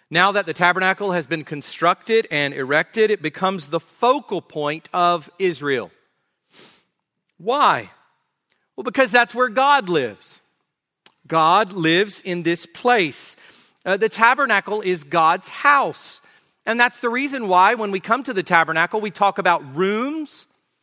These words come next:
and we talk about furniture. Well, that's what we talk about when we talk about our own houses, rooms and furniture. And in the same way, this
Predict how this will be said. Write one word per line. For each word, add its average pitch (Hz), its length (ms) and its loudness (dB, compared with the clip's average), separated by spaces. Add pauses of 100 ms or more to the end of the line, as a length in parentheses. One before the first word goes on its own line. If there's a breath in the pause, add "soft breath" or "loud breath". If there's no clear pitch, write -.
(220 loud breath)
and 220 140 -2
we 240 100 -2
talk 196 300 0
about 196 300 2
furniture. 269 720 -2 (640)
Well, 247 80 -4
that's 185 260 2
what 214 160 -4
we 294 160 -4
talk 175 300 0
about 156 260 2
when 196 100 -4
we 196 140 -4
talk 175 240 -4
about 208 240 4
our 233 180 4
own 294 260 2
houses, 135 600 0 (260 soft breath)
rooms 226 720 -2
and 185 340 -2 (240 soft breath)
furniture. 262 720 -2
And 170 100 -2
in 175 100 -4
the 175 80 -4
same 220 420 -2
way, 165 420 0 (240 soft breath)
this 180 260 -2